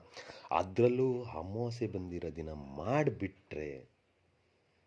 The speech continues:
ಅವರು ಜೀವನ ಪರ್ಯಂತ ಸಾಯೋ ತನಕ ನಿಮ್ಮನ್ನ ಬಿಟ್ಟು ಹೋಗೋದಿಲ್ಲ ಅವರು. ಅಷ್ಟು ಪವರ್‌ಫುಲ್ ಇದೆ ಈ ವಶೀಕರಣಕ್ಕೆ.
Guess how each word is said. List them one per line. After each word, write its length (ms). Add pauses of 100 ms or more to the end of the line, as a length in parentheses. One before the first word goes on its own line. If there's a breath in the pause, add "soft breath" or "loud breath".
(1600 soft breath)
ಅವರು 300
ಜೀವನ 680
ಪರ್ಯಂತ 680 (340)
ಸಾಯೋ 440
ತನಕ 340
ನಿಮ್ಮನ್ನ 720
ಬಿಟ್ಟು 340
ಹೋಗೋದಿಲ್ಲ 500
ಅವರು. 160 (720 loud breath)
ಅಷ್ಟು 340 (140)
ಪವರ್‌ಫುಲ್ 480
ಇದೆ 140
ಈ 340
ವಶೀಕರಣಕ್ಕೆ. 800